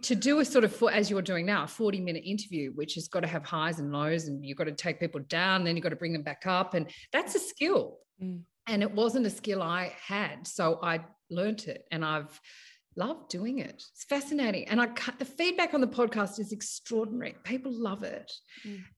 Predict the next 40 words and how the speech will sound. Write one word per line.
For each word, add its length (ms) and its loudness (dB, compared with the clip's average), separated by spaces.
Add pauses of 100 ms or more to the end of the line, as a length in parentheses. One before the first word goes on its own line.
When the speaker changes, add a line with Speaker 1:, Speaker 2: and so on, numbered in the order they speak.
Speaker 1:
Um, 420 2
and 140 6
they 120 4
do 360 0
listen 240 -2
to 160 -4
it 60 -2
in 100 -2
the 60 -6
car 480 -8
or 160 -8
on 120 -6
the 80 -12
train 540 -8
when 140 -4
the 60 -6
trains 340 -10
are 40 -14
running 280 -6
in 120 -8
Sydney, 460 -6
or 300 0 (360)
walking 340 2
the 80 4
dog. 420 4
You 60 8
know, 80 6
people 300 2 (140)
do 300 4
have 380 0
time 500 -2
to 100 -8
consume 560 -4
good 240 -8
quality, 800 -4 (480)
um, 540 -2 (1080)
good 220 0
quality 400 2
information 720 -2
and, 200 -4